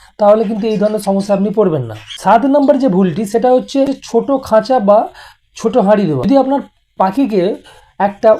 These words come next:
উপযুক্ত খাঁচা না দেন তাহলে কিন্তু পাখি ব্রিডই করবে না, এগ লেইংই করবে না। ধরুন আপনি একটা ছোট্ট খাঁচাতে অনেকগুলো পাখিকে রেখে দিয়েছেন, ফলে কি হচ্ছে, সেই পাখিগুলো নিজেদের মধ্যে মারামারি করছে। তো মারামারি করার ফলেতে তারা মেটিং করছে না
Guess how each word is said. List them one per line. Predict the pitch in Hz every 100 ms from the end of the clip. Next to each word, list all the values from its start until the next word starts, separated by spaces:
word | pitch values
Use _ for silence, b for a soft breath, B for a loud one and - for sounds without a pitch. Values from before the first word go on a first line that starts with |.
| 247
উপযুক্ত | 262 269 277 - 254 -
খাঁচা | 202 202 220
না | 214
দেন | 202 160 123 123 -
তাহলে | 180 214 202
কিন্তু | 214 202
পাখি | 202 170 202 302 156
ব্রিডই | 226 247
করবে | 233 233 214
না, | 240 240
এগ | 196 202
লেইংই | 220 233 214
করবে | 202 147 131 113
না। | - -
ধরুন | 170 262 269
আপনি | 269 277
একটা | 269 277 -
ছোট্ট | 240 285 269
খাঁচাতে | 233 208 165 202 233
অনেকগুলো | 254 214 240 240 240
পাখিকে | 196 202 208
রেখে | 196 185
দিয়েছেন, | 165 139 135 127
ফলে | 180 240
কি | 220 262
হচ্ছে, | - 214
সেই | 240 208
পাখিগুলো | 196 233 233
নিজেদের | 214 202 196 220
মধ্যে | 226 220 202
মারামারি | 214 226 202
করছে। | 160 135 151 127 B B B
তো | - 196
মারামারি | 214 240 269 269
করার | 262 269
ফলেতে | 262 202 156 175 - - _
তারা | 220 214 294 - B 208
মেটিং | 202 240 240
করছে | 262 -
না | 247